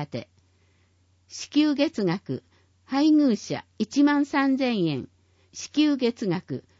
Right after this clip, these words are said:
配偶者以外、一人につき六千五百円。十六歳から二十二歳、一万千五百円。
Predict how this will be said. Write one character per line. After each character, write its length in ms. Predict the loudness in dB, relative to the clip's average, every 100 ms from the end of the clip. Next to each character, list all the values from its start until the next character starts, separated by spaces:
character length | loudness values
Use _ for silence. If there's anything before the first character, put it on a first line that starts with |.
| _ _
配 320 | -6 0 4
偶 220 | 6 6 2
者 180 | 0
以 140 | 0 0
外、 320 | 0 -2 -4 _ _ _
一 240 | -4 0
人 160 | 4 4
に 140 | 2
つ 160 | -2 -8
き 200 | -8 -4
六 200 | -4 -4
千 300 | -2 2 2
五 140 | 2
百 320 | -2 -4 -4 -4
円。 200 | -4 -8 _ _ _ _ _ -6
十 300 | 2 4 4
六 180 | 2 -2
歳 300 | -4 -2 -2
か 160 | 0
ら 80 | 2
二 240 | 4 4
十 200 | 2 2
二 180 | 2 0
歳、 360 | 0 0 -2 -2
一 280 | -6 0 2
万 200 | 2 0
千 300 | 0 2 2
五 140 | 0
百 300 | -4 -6 -6
円。 180 | -6 -8